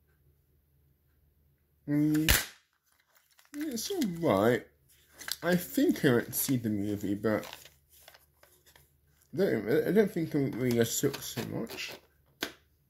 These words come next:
And then we have, um, uh, no,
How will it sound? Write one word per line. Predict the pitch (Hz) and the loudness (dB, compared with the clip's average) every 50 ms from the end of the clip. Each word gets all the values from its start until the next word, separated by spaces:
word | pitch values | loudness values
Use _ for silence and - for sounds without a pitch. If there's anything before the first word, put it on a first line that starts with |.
| _ _ _ _ _ _ - - - _ _ _ _ _ _ _ _ - _ - - - - _ _ - - - _ _ _ _ _ _ _ _ _ _ - - - - _ _ _ _ _ _ _ _ _ _ - | _ _ _ _ _ _ -20 -20 -20 _ _ _ _ _ _ _ _ -20 _ -20 -20 -20 -20 _ _ -20 -20 -20 _ _ _ _ _ _ _ _ _ _ -20 -20 -20 -20 _ _ _ _ _ _ _ _ _ _ -6
And | 359 392 415 427 415 415 415 415 392 302 240 | -2 0 2 4 4 4 4 4 4 6 6
then | 220 208 202 190 | 6 6 4 4
we | 185 180 | 2 2
have, | 165 156 151 143 143 143 143 143 147 151 151 151 - - - - - _ _ _ _ _ _ - - - _ _ _ _ _ _ _ _ _ _ _ _ _ _ _ _ _ _ _ _ _ _ _ _ _ - | 4 4 4 4 4 4 4 4 4 4 2 2 0 -6 -16 -20 -20 _ _ _ _ _ _ -20 -20 -20 _ _ _ _ _ _ _ _ _ _ _ _ _ _ _ _ _ _ _ _ _ _ _ _ _ -6
um, | 147 143 143 147 147 139 131 131 - - _ _ _ _ _ _ _ _ | -4 -2 0 0 0 0 0 -2 -6 -12 _ _ _ _ _ _ _ _
uh, | 147 135 113 101 98 101 | -6 -4 -4 -2 -2 -2
no, | 104 117 131 131 127 | 0 4 4 4 4